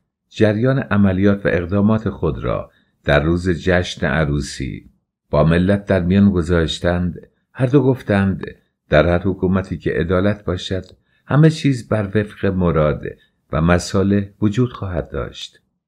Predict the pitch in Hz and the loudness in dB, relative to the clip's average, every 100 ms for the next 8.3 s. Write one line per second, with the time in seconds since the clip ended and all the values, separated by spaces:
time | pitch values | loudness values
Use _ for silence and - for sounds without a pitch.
0 | _ _ _ _ _ _ _ _ 131 147 | _ _ _ _ _ _ _ _ 4 8
1 | 170 180 165 139 123 117 120 104 82 65 | 8 8 6 4 2 0 0 0 0 -2
2 | 65 - _ _ _ - 123 131 127 110 | -4 -12 _ _ _ 0 2 4 4 2
3 | 104 101 95 82 - 80 73 - - 104 | 2 2 0 -2 -2 0 -2 -4 -6 -4
4 | 104 117 110 120 113 - 92 92 90 - | 0 2 2 0 -2 -2 -2 0 -2 -4
5 | 87 78 67 - 71 67 - 67 98 98 | -4 -4 -4 -4 -6 -6 -4 -2 -2 -2
6 | 107 101 - 82 82 85 76 71 - - | -4 -4 -4 -4 -2 -4 -6 -10 -14 -20
7 | - _ _ _ _ _ _ _ - 71 | -20 _ _ _ _ _ _ _ -4 -2
8 | 71 78 | 0 0